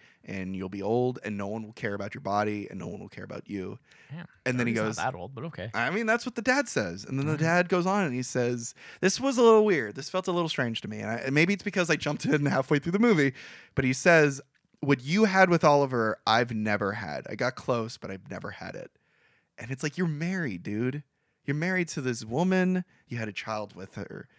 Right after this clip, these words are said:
Speaker 1: And it's like, he never had what they had. And it's interesting there.
Speaker 2: Hmm.
Speaker 1: And, um,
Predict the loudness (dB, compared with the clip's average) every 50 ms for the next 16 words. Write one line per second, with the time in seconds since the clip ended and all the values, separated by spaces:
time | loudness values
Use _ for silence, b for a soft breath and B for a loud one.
0 | b b b -4 -4 -4 -4 -4 -4 -6 -6 -6 -10 _ -20 -16 -10 -8 -6 -4
1 | -4 -2 -2 -2 -2 -2 -4 -6 -6 -6 -8 -8 -8 -8 -10 -12 -14 _ _ _
2 | _ _ _ _ _ -8 -8 -8 -2 0 2 2 2 2 0 -2 -6 -10 -10 -12
3 | -12 -12 -14 -18 _ _ _ _ _ _ -10 -8 -4 -4 -4 -4 -4 -6 -10 -10
4 | -12 -14 -14 -14 -14 -14 -16 -16 -14 -12 -12 -10 -10 -12 -12 -14 -18 -16 _ -2
5 | 0 0 2 2 4 4 4 4 4 0 -4 -8